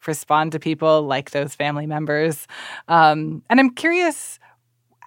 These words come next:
why that became a big source of fascination for you, because you talk about some pretty surprising parts of, like,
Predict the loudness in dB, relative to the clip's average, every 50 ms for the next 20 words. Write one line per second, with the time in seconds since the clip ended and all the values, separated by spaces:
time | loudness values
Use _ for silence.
0 | _ _ -6 -4 0 2 4 4 4 4 4 4 4 2 2 0 -2 0 2 2
1 | 2 2 2 -2 -6 -8 -8 -8 -8 -6 -6 -6 -6 -4 -4 -4 -4 -6 -10 -16
2 | -12 -10 -8 -8 -8 -10 -8 -4 -4 -4 -4 -4 -8 -12 -10 -10 -12 -12 -10 -10
3 | -10 -6 -2 0 0 0 0 0 -4 -4 -6 -6 -8 -8 -12 -20 -20 -16 _ -4
4 | 0 2 2 2 2 0 -4 _ 2 4 4 4 4 2 0 0 0 -2 -6 -6
5 | -4 -4 -4 -2 -2 -2 -4 -6 -8 -10 _ -14 -12 -12 -8 -4 -2 0 0 0
6 | -2 -4 -2 -4 -4 -4 -4 -8 -12 -12 -10 -8 -6 -6 -6 -6 _